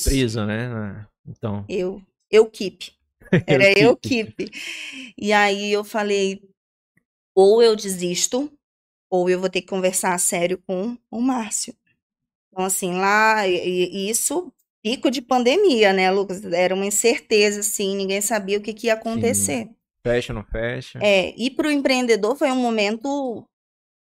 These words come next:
Speaker 2: que ou respirava e tomava uma decisão, ou como,
Speaker 1: Fechava as
Speaker 2: infelizmente,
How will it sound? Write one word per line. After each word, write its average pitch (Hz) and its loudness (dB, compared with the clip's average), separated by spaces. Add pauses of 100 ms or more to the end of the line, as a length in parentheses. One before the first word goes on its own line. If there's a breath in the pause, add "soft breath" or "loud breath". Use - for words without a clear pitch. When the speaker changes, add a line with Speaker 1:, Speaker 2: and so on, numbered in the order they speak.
(240)
Speaker 2:
que 240 6
ou 226 10
respirava 202 6
e 190 2
tomava 190 0
uma 190 -2
decisão, 196 0
ou 202 4
como, 220 -4
Speaker 1:
Fechava - -12
as 226 -2
Speaker 2:
infelizmente, 226 -2